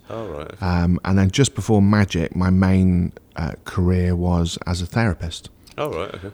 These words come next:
Speaker 2: Uh, so I did therapy for about fourteen years, had an office in Cheltenham.
Speaker 1: Okay.
Speaker 2: And at the time, magic was just a hobby, but then
Speaker 1: Right.
Speaker 2: what, what started to happen over a few years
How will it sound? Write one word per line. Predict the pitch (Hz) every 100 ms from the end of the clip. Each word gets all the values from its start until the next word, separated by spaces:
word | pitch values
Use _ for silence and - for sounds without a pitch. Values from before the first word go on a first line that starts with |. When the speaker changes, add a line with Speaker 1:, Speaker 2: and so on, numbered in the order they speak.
| -
Speaker 2:
Uh, | 98 85 73
so | 95
I |
did | 87 90
therapy | - 92 90 - 90
for | - 92 87 87 85 82 - - - _ -
about | - 80 -
fourteen | 98 87 92 92
years, | 95 92 92 -
had | 85
an | 92 -
office | 87 - 90 92
in | 85
Cheltenham. | 95 87 - 87 87 87 - -
Speaker 1:
Okay. | - - 82 -
Speaker 2:
And | 87 85 87 85 82 -
at | 104 -
the | 95
time, | - 110 85 82 82 -
magic | 98 95 90
was | 90
just | 98 92
a | 92
hobby, | 110 101 110 113 - -
but | -
then | 92
Speaker 1:
Right. | 92
Speaker 2:
what, | 98 -
what | 95 -
started | - 87 - -
to | 90
happen | 90 -
over | 92 87
a | 82
few | - 90
years | 90 85 82 80